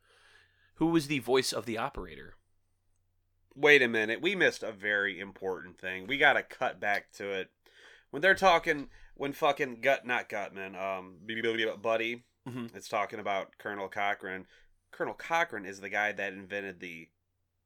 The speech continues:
Speaker 1: Oh, that's right. They do. They get, like, in the little tour, um, they talk about all the, like, the gags and, and, like, joke toys he's made over the years. He is the inventor of the, uh,
Speaker 2: Sticky toilet paper.
Speaker 1: sticky toilet paper,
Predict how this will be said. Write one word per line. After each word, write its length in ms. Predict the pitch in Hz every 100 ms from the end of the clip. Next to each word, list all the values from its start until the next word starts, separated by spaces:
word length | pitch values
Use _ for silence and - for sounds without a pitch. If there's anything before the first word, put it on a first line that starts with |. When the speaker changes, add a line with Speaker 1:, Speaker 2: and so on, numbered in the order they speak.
| _ _ _ _ - - - -
Speaker 1:
Oh, 140 | 202 208
that's 200 | 170 -
right. 200 | 233 131
They 120 | 143
do. 140 | 185
They 100 | 135
get, 140 | 120 123
like, 160 | 127
in 100 | 147
the 60 | 151
little 180 | 170 165
tour, 440 | - 131 107 120 - - - - -
um, 520 | 123 113 107 104 98 - -
they 120 | 131
talk 260 | - 127 123
about 200 | 123 123
all 100 | 113
the, 60 |
like, 200 | 110 117
the 80 | 113
gags 500 | - 135 131 123 113
and, 180 | 107 104 104
and, 200 | 107 - - - -
like, 240 | 110 -
joke 300 | - 160 151 - -
toys 360 | 139 123 113
he's 180 | 120 113
made 220 | 113 110
over 120 | 107 101
the 100 | 104
years. 280 | 101 98
He 120 | 139 147
is 100 | 123
the 120 | 123
inventor 440 | 107 139 127 123
of 240 | 117 107 -
the, 280 | 98 92 - - - - -
uh, 260 | 107 98 90
Speaker 2:
Sticky 300 | - 151 196
toilet 320 | - 147 107
paper. 200 | 110 95 -
Speaker 1:
sticky 280 | 117 160 190
toilet 260 | 165 123
paper, 380 | 123 110 117 127